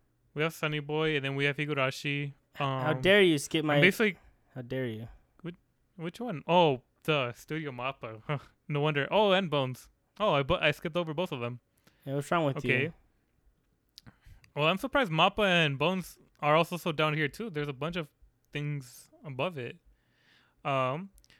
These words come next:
Speaker 1: so for
Speaker 2: Yeah.
Speaker 1: Bones, we have, uh, Hunter x Hunter, it looks like.
Speaker 2: The hell?
Speaker 1: No, is this Mappa?
Speaker 2: No.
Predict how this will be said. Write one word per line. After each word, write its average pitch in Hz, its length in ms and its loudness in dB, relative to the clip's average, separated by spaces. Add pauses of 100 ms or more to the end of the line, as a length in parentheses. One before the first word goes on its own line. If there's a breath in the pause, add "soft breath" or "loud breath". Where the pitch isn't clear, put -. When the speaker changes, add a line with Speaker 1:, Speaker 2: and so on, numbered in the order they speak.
(100)
Speaker 1:
so 135 640 -2
for 135 40 -10 (100)
Speaker 2:
Yeah. 139 40 -2
Speaker 1:
Bones, 135 600 -6
we 143 140 -8
have, 135 340 -2
uh, 123 480 -4 (680)
Hunter 147 300 2
x 143 220 -2
Hunter, 151 340 -6 (480)
it 156 40 -8
looks 139 220 -6
like. 165 360 -4 (580)
Speaker 2:
The 120 120 -6
hell? 123 320 -4
Speaker 1:
No, 135 120 0
is 135 100 2
this 135 120 -6
Mappa? 143 380 -2 (420)
Speaker 2:
No. 147 420 0